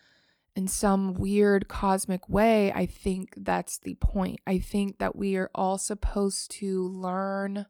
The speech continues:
to, I guess, realize we have a garden and then look and see what's in there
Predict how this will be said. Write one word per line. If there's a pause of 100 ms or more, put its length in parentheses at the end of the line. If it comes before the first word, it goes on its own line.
(100)
to, (240)
I
guess,
realize
we
have
a
garden (260)
and
then (720)
look
and
see
what's
in
there